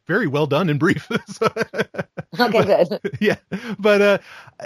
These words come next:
Speaker 1: you know, that, that's a funny thing. Like, now your music, how, how would you describe, like, your style?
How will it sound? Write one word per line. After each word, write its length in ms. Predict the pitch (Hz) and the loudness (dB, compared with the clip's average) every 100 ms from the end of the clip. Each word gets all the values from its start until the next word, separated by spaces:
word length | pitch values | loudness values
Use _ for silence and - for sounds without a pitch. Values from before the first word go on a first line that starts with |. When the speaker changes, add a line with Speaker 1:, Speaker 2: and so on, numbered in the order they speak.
| - | -20
Speaker 1:
you 180 | - 247 | -6 0
know, 120 | 254 | 2
that, 180 | 247 247 | 2 0
that's 180 | 240 233 | 0 -2
a 60 | 220 | -2
funny 300 | 285 294 214 | 0 0 0
thing. 360 | 214 113 107 - | 0 -2 -6 -4
Like, 280 | 175 170 | -4 -2
now 140 | 196 196 | -2 0
your 260 | 196 302 | 0 -2
music, 380 | 277 240 208 208 | 0 0 0 -2
how, 180 | - 320 | -4 -8
how 220 | - 320 359 | -6 -2 0
would 140 | 359 | 0
you 80 | 240 | -2
describe, 800 | 185 - - 165 151 147 135 107 | -2 -2 -2 0 0 0 -2 -6
like, 240 | 127 131 | -8 -6
your 120 | 139 123 | -6 -6
style? 720 | - - 135 117 98 85 | -8 -8 -8 -6 -8 -12